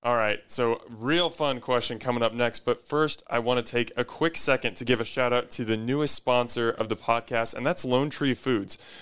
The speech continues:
So on this podcast, we talk a lot about the value of using local ingredients. Not only do they en-,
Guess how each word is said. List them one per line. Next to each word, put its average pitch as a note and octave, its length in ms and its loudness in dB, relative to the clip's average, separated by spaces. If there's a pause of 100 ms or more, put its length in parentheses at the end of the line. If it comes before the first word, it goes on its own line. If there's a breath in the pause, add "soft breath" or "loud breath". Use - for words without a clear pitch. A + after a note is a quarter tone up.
So D3 100 -2
on C#3 80 2
this F#3 140 -2
podcast, C#3+ 580 0
we B2 80 -8
talk A#2+ 300 2
a - 40 -4
lot A#2 400 0
about A2 240 0
the A2 60 -14
value A2 420 0
of G#2 140 -6
using G#2 340 0
local G#2+ 320 2
ingredients. G2+ 640 0 (300 loud breath)
Not C#3+ 260 0
only D3 300 0
do A#2 100 -4
they A2 240 2
en-, G2 160 -10